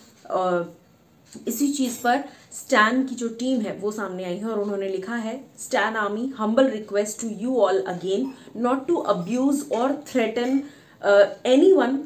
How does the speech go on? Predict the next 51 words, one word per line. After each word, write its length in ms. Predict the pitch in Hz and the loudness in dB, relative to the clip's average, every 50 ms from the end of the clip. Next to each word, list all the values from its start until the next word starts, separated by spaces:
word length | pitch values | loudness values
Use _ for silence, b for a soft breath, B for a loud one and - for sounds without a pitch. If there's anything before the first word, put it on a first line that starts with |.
| - - | -8 -4
Stan 400 | - 262 226 233 247 - - 202 | 0 2 2 2 0 0 2 4
alone 240 | 208 220 240 262 269 269 | 4 4 4 6 6 6
is 440 | 277 262 262 - - - - - | 4 4 2 0 -6 -10 -6 -4
enough 280 | 202 214 226 226 226 - | -2 -2 -2 -2 -4 -6
to 120 | 233 220 180 190 | -6 -4 -4 -2
handle 260 | 185 180 185 202 202 | -2 0 2 2 2
the 100 | 202 208 - | 0 0 0
fight 340 | 202 185 202 190 - - 214 | 0 2 0 0 -2 -4 -2
inside 360 | 214 208 - 247 247 262 240 | -2 -2 0 0 0 2 2
the 120 | 196 196 180 180 | 2 0 0 0
house। 340 | 165 175 202 214 214 175 196 | -2 -2 -2 -4 -6 -6 -8
Just 220 | 226 - - - 269 | -8 -8 -8 -4 -4
keep 240 | 277 - 294 - - | -2 -2 -2 -4 -6
supporting 540 | 226 - 202 185 185 185 247 254 254 247 - | -6 -4 -4 -6 -6 -4 -4 -4 -4 -4 -4
Stan। 300 | 254 220 226 254 254 233 | -4 -4 -4 -4 -4 -4
But 100 | 202 202 - | -4 -4 -4
हाँ, 200 | 208 214 254 B B B B B B - | -6 -8 -8 B B B B B B -6
आप 180 | - 214 214 226 | -6 -4 -2 0
लोग 140 | 254 269 - | 0 0 -2
support 540 | - - 254 - - 254 269 285 285 - | -4 -4 -4 -2 2 2 2 2 0 -2
के 100 | - 262 | -4 -4
चक्कर 400 | 262 - 247 - - - 233 233 | -4 -4 -6 -8 -8 -8 -6 -4
में 140 | 233 240 262 | -4 -4 -4
इस 220 | 262 - 226 - - | -6 -6 -8 -8 -8
तरह 180 | 226 220 226 | -6 -6 -6
की 140 | 226 - 226 | -6 -8 -8
हरकत 380 | 190 185 175 170 - 214 208 - | -8 -8 -8 -8 -8 -8 -8 -6
मत 240 | 196 190 185 185 - - | -8 -8 -8 -10 -12 -14
कीजिए 280 | 196 196 175 202 214 220 | -14 -12 -10 -8 -8 -8
कि 160 | 220 220 214 | -8 -8 -6
आप 320 | 190 185 196 190 180 165 - | -6 -6 -6 -8 -8 -6 -4
बाहर 340 | 170 170 175 180 214 214 | -4 -4 -2 -2 -2 -2
उनके, 460 | - 170 175 180 180 185 202 196 196 B B B B B B - | -4 -4 -6 -8 -6 -4 -4 -4 -6 B B B B B B -4
अ, 260 | 175 180 175 175 180 | -2 0 0 0 -2
से, 220 | 175 - - - | -2 -4 -6 -6
बाहर 360 | 175 175 196 190 190 226 240 | -6 -6 -6 -4 -4 -4 -4
celebrities 600 | 233 - 214 202 190 185 185 196 185 220 214 208 | -4 -4 -2 -2 0 -2 -2 -4 -6 -8 -10 -8
को 100 | 180 202 | -6 -6
धमकियाँ 460 | 180 170 180 190 190 180 220 220 226 226 | -6 -4 -4 -4 -4 -4 -4 -4 -2 -2
दे 140 | 214 208 | 0 0
रहे 220 | 202 196 190 196 190 | 0 0 -2 -4 -6
हैं, 160 | 190 190 180 | -8 -6 -6
बाहर 300 | 175 175 175 180 185 180 | -6 -6 -6 -6 -8 -6
celebrities, 800 | - 196 185 180 180 180 175 175 - 196 202 196 180 - - - | -6 -4 -4 -4 -4 -4 -6 -10 -10 -10 -10 -12 -12 -12 -10 -10
अ, 100 | - 175 | -10 -8
को 140 | 180 196 | -6 -2
उल्टा 300 | 190 185 180 175 190 190 | 0 0 0 0 0 -4
सीधा 300 | 190 - 196 175 175 175 | -6 -6 -8 -6 -6 -6
कह 160 | 175 180 170 165 | -6 -8 -6 -6
रहे 140 | 175 175 | -6 -6
हैं। 220 | 180 180 185 190 | -6 -8 -12 -14